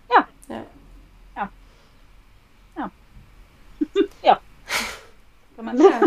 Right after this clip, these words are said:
Speaker 1: <laughs> so kann man das sehen.
Speaker 2: Ja. Ähm, was ich auch tatsächlich, das ist auch so ein Klassiker, ähm, sehr wichtig finde, sind, äh, Ziele. Es gibt ja diesen Spruch, "Wenn du kein Ziel hast, dann weißt du gar nicht, in welche Richtung du gehen sollst."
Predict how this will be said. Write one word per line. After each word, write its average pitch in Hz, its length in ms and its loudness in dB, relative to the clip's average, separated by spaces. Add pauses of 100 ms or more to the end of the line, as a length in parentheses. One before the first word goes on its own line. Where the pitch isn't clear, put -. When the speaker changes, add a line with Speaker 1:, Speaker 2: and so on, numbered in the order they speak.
(240)
Speaker 1:
<laughs> 453 320 0
so 294 200 2
kann 277 200 2
man 262 140 4
das 339 180 2
sehen. 311 380 2 (920)
Speaker 2:
Ja. 247 160 -12 (2000)
Ähm, 233 340 -2 (260)
was 233 200 0
ich - 160 -8
auch 277 160 -2
tatsächlich, 269 440 -4
das 233 100 -10
ist - 60 -10
auch 233 120 -6
so 247 120 -8
ein 240 40 -6
Klassiker, 247 640 -4
ähm, 233 180 -4
sehr 220 180 -2
wichtig 233 340 -10
finde, 233 320 -4
sind, 214 320 -6
äh, 208 200 -12
Ziele. 226 380 -4
Es 202 120 -4
gibt 208 140 -8
ja 226 80 4
diesen 214 160 -4
Spruch, 277 480 -8 (260)
"Wenn 226 80 -6
du 214 80 -4
kein 214 180 -4
Ziel 262 240 -4
hast, 269 200 0
dann 220 80 -4
weißt 208 220 -2
du 208 40 -12
gar 196 140 0
nicht, 196 240 -6
in 214 80 -16
welche 202 200 -4
Richtung 202 300 -6
du 180 60 -6
gehen 185 240 -6
sollst." 214 360 -8